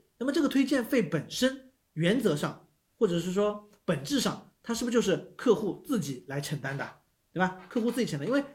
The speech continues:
你只有客户买单了，那么对方才会给我推荐费嘛，对不对？所以本质上这个推荐费是来自于客户啊，是来自于客户的，所以这是客户的成本。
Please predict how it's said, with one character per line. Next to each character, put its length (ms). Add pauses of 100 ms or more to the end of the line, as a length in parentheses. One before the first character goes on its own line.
你 140
只 100
有 80
客 160
户 100
买 200
单 180
了， 260 (120)
那 60
么 40
对 140
方 120
才 120
会 100
给 100
我 120
推 120
荐 160
费 120
嘛， 60 (180)
对 80
不 0
对？ 280 (140)
所 80
以 20
本 140
质 60
上 160
这 80
个 80
推 120
荐 160
费 120
是 100
来 140
自 120
于 80
客 180
户 120 (320)
啊， 160 (220)
是 80
来 80
自 120
于 40
客 120
户 60
的， 80 (680)
所 80
以 60
这 60
是 60
客 100
户 120
的 60
成 180
本。 80